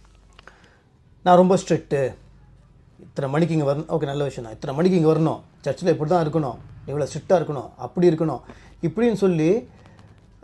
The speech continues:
ஆ, ஸ்ட்ரிக்டா இருக்கிறது தப்பு இல்ல. இயேசு எங்க ஸ்ட்ரிக்டா இருக்கணும், அங்க ஸ்ட்ரிக்டா இருந்தாரு.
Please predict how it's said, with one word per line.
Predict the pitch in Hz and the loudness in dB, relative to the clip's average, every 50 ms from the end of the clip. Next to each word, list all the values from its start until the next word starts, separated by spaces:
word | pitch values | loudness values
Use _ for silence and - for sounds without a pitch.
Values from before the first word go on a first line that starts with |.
| - | -4
ஆ, | - 196 185 180 175 175 170 170 175 - - - - _ - - - - _ - _ _ - - - | -2 2 2 2 2 2 0 -2 -4 -6 -10 -14 -20 _ -20 -20 -20 -20 _ -20 _ _ -20 -20 -20
ஸ்ட்ரிக்டா | - - - 220 190 - - 320 | -12 -6 -4 -4 0 4 4 4
இருக்கிறது | 294 240 - 185 160 147 | 4 4 0 0 -2 0
தப்பு | 131 160 139 - - 160 | -2 -4 -6 -4 -4 -4
இல்ல. | 135 120 101 113 123 - - - - - - - - - - - - - - - - | -4 -6 -10 -14 -18 -20 -20 -20 -20 -20 -20 -20 -20 -20 -20 -20 -20 -20 -20 -10 0
இயேசு | 151 180 208 202 214 208 | 2 4 4 4 4 2
எங்க | 180 165 175 185 | 2 4 4 2
ஸ்ட்ரிக்டா | 185 185 170 151 - 185 | 2 0 -2 0 0 0
இருக்கணும், | 147 135 175 175 | 0 2 -2 -2
அங்க | 156 139 - | -2 -4 -6
ஸ்ட்ரிக்டா | - 131 - 160 143 | -10 -6 -4 -4 -4
இருந்தாரு. | 131 120 120 110 101 98 | -4 -4 -8 -8 -10 -12